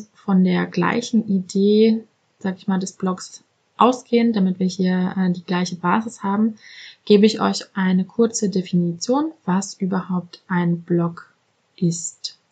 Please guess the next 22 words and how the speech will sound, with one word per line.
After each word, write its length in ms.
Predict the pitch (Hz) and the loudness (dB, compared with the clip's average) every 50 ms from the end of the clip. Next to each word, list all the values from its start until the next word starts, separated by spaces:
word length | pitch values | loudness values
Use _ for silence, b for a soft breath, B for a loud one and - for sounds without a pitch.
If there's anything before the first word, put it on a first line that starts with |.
| - - - | -20 -14 -8
Also 240 | - 185 165 170 - - | -6 -6 -6 -6 -8 -6
ein 360 | 175 170 170 170 170 170 - _ _ _ | -2 -2 0 -2 -2 -6 -10 _ _ _
Webblog. 720 | 190 - - - _ _ - 208 220 254 381 - - - _ _ _ _ _ B B B B B B B B B B B B B B B B B B _ | -10 -10 -10 -12 _ _ -4 -2 -2 -2 -4 -8 -14 -20 _ _ _ _ _ B B B B B B B B B B B B B B B B B B _
Das 180 | - 196 190 - | -4 -4 0 2
sind 340 | 208 196 202 202 202 - B B B B _ _ _ | 4 4 6 4 2 0 B B B B _ _ _
eine 320 | - 196 190 190 185 165 180 | 0 2 2 2 2 0 0
Art 500 | 180 185 185 196 196 - - - - - - | 0 0 0 0 -2 -4 -8 -12 -10 -4 -2
elektronische 720 | 196 185 180 170 170 - - - 208 208 214 208 208 185 | 0 0 0 0 -2 -4 0 2 4 4 4 2 0 -2
Tagebücher. 1080 | 170 - - - 185 185 202 196 208 185 - - 170 165 170 170 - 165 160 160 160 160 160 165 165 - _ _ _ _ | -4 -8 -6 -2 0 0 2 2 2 0 2 0 0 0 -2 -2 -4 -4 -2 -2 -2 -2 -4 -4 -6 -8 _ _ _ _
Die 60 | - 180 | -12 -6
sind 220 | - - 180 175 | -2 0 0 0
sehr 140 | 185 180 - | 0 0 2
einfach 320 | 202 202 196 196 196 185 | 2 2 0 -2 -4 -8
zu 100 | - - | -8 -8
erstellen 680 | - 180 165 - - - 190 196 226 254 277 302 339 359 - _ _ _ _ b b b b b b b b b b _ - | -6 -2 -2 -2 -2 0 -2 0 0 0 -2 -2 -4 -6 -10 _ _ _ _ b b b b b b b b b b _ 4
und 440 | 214 220 220 214 208 - - - | 6 6 8 6 6 2 0 0
daher 720 | 190 180 185 190 190 185 190 196 196 190 190 190 190 190 - - | 2 2 4 4 2 2 2 2 2 2 2 2 0 -2 0 2
nutzen 560 | 196 190 196 196 196 - - - 196 196 190 - | 2 2 2 2 -2 -4 -2 0 0 0 0 0
ihn 240 | 190 185 185 180 | 2 2 4 2
immer 400 | 180 180 202 208 208 208 208 208 | 2 2 4 4 6 6 6 6
mehr 240 | 202 180 175 170 165 | 6 4 4 4 2
Menschen 720 | 165 165 170 170 185 214 226 - - - 277 277 285 285 | 2 0 0 2 0 0 -2 -4 -4 -6 -4 -6 -6 -8